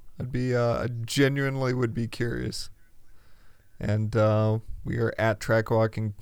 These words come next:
Podcast on Facebook and Instagram.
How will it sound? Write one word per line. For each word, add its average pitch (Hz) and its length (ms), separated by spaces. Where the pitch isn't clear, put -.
Podcast 120 920
on 107 340
Facebook 113 460
and 113 200
Instagram. 110 680